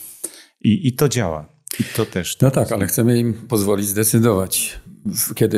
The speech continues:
Speaker 2: już mają świadomość na tyle ro-, rozwiniętą, że, że muszą same o sobie zdecydować,
Speaker 1: Tak.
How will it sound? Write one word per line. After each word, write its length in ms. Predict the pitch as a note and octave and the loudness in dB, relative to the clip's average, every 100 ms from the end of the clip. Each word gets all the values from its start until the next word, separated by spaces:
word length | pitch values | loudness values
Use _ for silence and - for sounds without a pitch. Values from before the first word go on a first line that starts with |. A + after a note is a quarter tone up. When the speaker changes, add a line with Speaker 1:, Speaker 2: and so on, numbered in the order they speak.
| G2+ | 2
Speaker 2:
już 340 | F#2+ F#2+ - | 2 0 0
mają 280 | G#2 G2+ G#2 | 2 2 0
świadomość 460 | - G2+ G#2+ G2 G#2+ | 0 0 2 0 0
na 80 | |
tyle 300 | - A#2 G#2 | 0 2 2
ro-, 180 | G2 G2 | 2 -2
rozwiniętą, 800 | - G#2+ G2+ G2+ F#2+ F#2+ G2+ G2 | 0 0 0 -2 -4 -4 -2 -2
że, 200 | G2+ G#2 | -2 -4
że 120 | F#2+ | 0
muszą 260 | F#2+ F#2+ G2 | 0 0 0
same 500 | - G#2+ G#2+ G#2 A2 | 0 0 0 0 -2
o 80 | G#2 | 0
sobie 320 | B2 A2+ G2 | 0 2 0
zdecydować, 720 | F#2+ F#2 G2 G2 F2+ F#2+ F2 | 0 -6 -2 -2 0 0 -2
Speaker 1:
Tak. 100 | - | -8